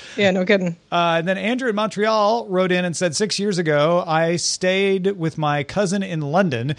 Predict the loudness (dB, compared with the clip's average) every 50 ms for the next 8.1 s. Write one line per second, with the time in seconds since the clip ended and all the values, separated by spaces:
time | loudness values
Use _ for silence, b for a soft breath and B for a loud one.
0 | B B B B B -6 0 0 0 0 0 -2 0 2 2 4 2 2 2 2
1 | 0 2 0 -2 -4 -4 -2 0 2 2 2 2 2 2 2 2 4 2 2 2
2 | 4 4 2 2 2 0 0 2 4 4 4 4 2 2 2 2 2 2 0 0
3 | 0 0 -4 -4 -6 -10 -14 B B B B B B 2 2 2 2 4 2 4
4 | 2 2 2 2 2 2 2 0 -4 -10 -8 -2 0 0 2 2 0 0 0 0
5 | 0 0 0 0 2 2 4 4 2 2 2 4 4 4 4 2 0 -4 -4 -4
6 | -4 -4 -4 -2 0 2 2 2 2 0 -2 0 0 0 -2 -4 -4 _ -4 -2
7 | 0 0 0 0 0 2 2 2 2 2 0 -4 -6 -4 -2 0 0 0 0 0
8 | -2 -2